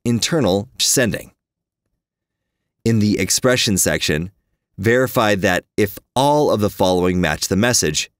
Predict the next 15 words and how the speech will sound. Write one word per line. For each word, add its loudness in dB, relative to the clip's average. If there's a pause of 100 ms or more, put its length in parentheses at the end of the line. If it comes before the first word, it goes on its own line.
(160)
is 0
selected. -2 (1040)
Click -2 (280)
Add. -4 (2000)
In -4
this 0
pop-up, 0 (360)
select 0 (260)
Advanced 0
Content -2
Match -2
from 0
the 2
drop-down 0
list. -2